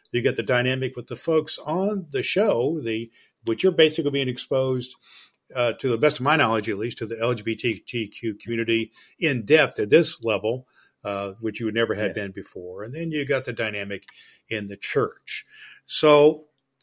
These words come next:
Speaker 1: we want to talk about the people of United Methodist Church in this podcast.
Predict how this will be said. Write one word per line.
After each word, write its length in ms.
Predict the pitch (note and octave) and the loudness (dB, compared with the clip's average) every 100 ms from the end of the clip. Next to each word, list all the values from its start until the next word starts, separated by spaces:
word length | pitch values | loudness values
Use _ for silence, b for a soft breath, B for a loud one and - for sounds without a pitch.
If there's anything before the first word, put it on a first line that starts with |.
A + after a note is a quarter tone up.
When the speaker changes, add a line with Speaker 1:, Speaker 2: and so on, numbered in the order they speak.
| _ _ _ _ _ _ _ - | _ _ _ _ _ _ _ 4
Speaker 1:
we 200 | E3 E3 | 8 8
want 220 | D#3+ D#3 | 6 2
to 60 | - | 0
talk 200 | C#3+ C3+ | -2 0
about 240 | A#2+ A#2+ | -4 -6
the 80 | A#2+ | -12
people 600 | - - E3 D#3 C#3+ C#3+ | -14 -6 -4 0 0 0
of 140 | G#2+ | -2
United 340 | A2 A#2 A#2 A2 | -4 -2 -2 -4
Methodist 380 | A2+ A2+ G2 | -6 -6 -10
Church 300 | - A#2 G#2 | -6 -6 -6
in 80 | G2+ | -8
this 160 | G2 - | -12 -10
podcast. 600 | A2 G#2 - A2 G#2 | -8 -6 -4 -4 -4